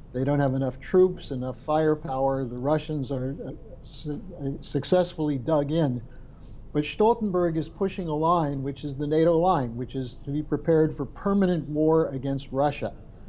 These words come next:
And the meeting today will be talking about defense production, which is a bit of a joke because there's deindustrialization going on in Europe and the United States that is a cutting back on industrial capabilities. So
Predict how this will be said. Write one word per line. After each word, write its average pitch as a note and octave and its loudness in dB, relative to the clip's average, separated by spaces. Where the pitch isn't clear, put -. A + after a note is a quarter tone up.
And C3+ 0
the C#3 0
meeting E3+ 4
today D#3+ 4
will D#3 4
be C3+ -2
talking D3 -2
about C3 -2
defense E3 0
production, D3+ 0
which C3+ -4
is C3 -2
a D3+ -2
bit F3+ 6
of C#3+ 4
a C#3 2
joke E3+ 2
because C3 -6
there's C3+ 0
deindustrialization D#3+ 2
going C3 0
on C#3 2
in C3+ 0
Europe D3+ 4
and C3+ 0
the C3 0
United C3+ 0
States D#3 2
that C#3+ 4
is C3+ 2
a C3 -2
cutting D#3 0
back E3 0
on C3+ -2
industrial C3 -2
capabilities. A#2+ -2
So B2+ 2